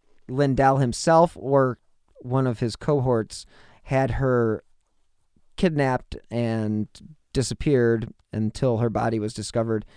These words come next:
in a shallow grave in Oswego Township. Now, again, Mauer was the first murder to be solved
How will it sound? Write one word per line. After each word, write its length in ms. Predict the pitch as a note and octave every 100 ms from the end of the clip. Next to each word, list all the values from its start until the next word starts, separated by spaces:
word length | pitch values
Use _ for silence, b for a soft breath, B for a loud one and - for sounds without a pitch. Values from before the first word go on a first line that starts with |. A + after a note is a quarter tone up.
| b b b
in 100 | C#3+
a 60 |
shallow 380 | C3+ F3+ F3 E3
grave 580 | C3+ C3 C#3+ D3 C#3+ A#2+
in 220 | - B2
Oswego 600 | G#2+ A2+ - C3+ B2+ B2
Township. 840 | A2 - B2+ B2+ B2+ - - - - - _ b b b b b b -
Now, 600 | B2+ B2 A#2+ A#2 G#2+ - -
again, 680 | A#2+ C3+ C3 A#2+ B2 C#3 - _ _ A2
Mauer 520 | A2+ A2+ A#2+ A#2+ A2+
was 240 | A2+ A2
the 100 | G2+
first 380 | - C#3 C3 -
murder 460 | B2 B2 A#2+ G#2+ - - b b b b _ _ _
to 120 | - C3
be 120 | A#2+
solved 560 | - D3+ D#3 D#3+ D#3+